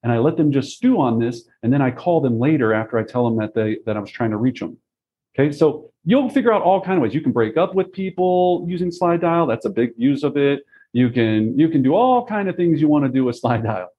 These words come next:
It's fantastic, okay? So technology is what helps us on a lot of these things.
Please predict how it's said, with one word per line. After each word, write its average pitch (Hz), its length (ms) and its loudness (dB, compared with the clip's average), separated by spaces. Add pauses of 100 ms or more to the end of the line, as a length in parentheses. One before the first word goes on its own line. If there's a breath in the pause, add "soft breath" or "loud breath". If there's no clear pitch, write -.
(180)
It's 113 160 -6
fantastic, 143 760 -2 (400)
okay? 160 220 0 (560)
So 165 140 0
technology 202 720 0
is 143 160 -4
what 139 240 -2
helps 165 320 0
us 127 160 -2
on 120 80 0
a 120 40 0
lot 120 140 0
of 107 80 -6
these 110 140 -10
things. 110 300 -4